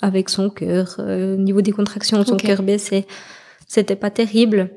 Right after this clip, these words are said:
Speaker 1: Et puis, c'était un tout petit bébé qui faisait à peine deux kilos à la dernière, euh, échographie,
Speaker 2: D'accord.
Speaker 1: euh, je pense deux jours avant. Et la gynécologue m'avait dit, «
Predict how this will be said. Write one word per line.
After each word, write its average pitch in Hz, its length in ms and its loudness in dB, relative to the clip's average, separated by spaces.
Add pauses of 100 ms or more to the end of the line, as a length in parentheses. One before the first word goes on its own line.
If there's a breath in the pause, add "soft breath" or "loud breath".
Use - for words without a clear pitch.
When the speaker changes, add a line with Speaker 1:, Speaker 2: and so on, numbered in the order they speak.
(120)
Speaker 1:
Et 202 100 2
puis, 226 640 0
c'était 214 320 -4
un 202 60 0
tout 208 160 -2
petit - 180 -8
bébé 190 560 2
qui 190 160 -6
faisait 185 140 -2
à 185 80 -4
peine 214 340 2
deux 190 180 0
kilos 208 540 0 (260)
à 190 120 -2
la 175 160 -2
dernière, 208 540 0
euh, 180 320 -2
échographie, 185 640 -4
Speaker 2:
D'accord. 190 440 0
Speaker 1:
euh, - 20 -8
je 165 80 -12
pense 190 240 -6
deux 196 160 2
jours 208 220 -4
avant. 185 300 -4 (480 loud breath)
Et 208 60 0
la 196 120 2
gynécologue 196 540 2
m'avait 185 260 0
dit, « 196 260 -4